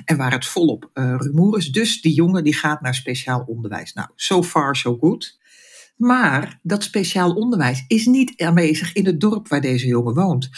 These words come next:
Dus die jongen die moet met leerlingenvervoer naar een, eh, nabijgelegen dorp, eh, vervoerd worden. Dat ritje van zijn huis naar de school waar hij nu zit, waar hij overigens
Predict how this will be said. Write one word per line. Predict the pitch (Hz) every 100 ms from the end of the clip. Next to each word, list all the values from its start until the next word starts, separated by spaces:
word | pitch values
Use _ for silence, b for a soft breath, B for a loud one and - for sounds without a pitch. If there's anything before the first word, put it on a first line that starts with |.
| B B
Dus | - 190
die | 208
jongen | 196 247 185
die | 180 196
moet | 202
met | 170 160
leerlingenvervoer | 185 233 233 170 131 135 - 123 135 185 -
naar | 202 226 220 208
een, | 170 160 165 b b b
eh, | - 160
nabijgelegen | 160 180 180 190 226 170 151 120 117 -
dorp, | 175 202 208 - _ _
eh, | - 165 151 143
vervoerd | 147 147 156 131 131
worden. | 120 -
Dat | - 185
ritje | 185 247 277 254 254 359 - _
van | - - 175
zijn | 170 147
huis | 156 185 285 302 - b b -
naar | 208
de | 202
school | - 175 214
waar | 226
hij | 226
nu | 220 220
zit, | 240 240
waar | 175
hij | 156 151
overigens | 156 156 131 143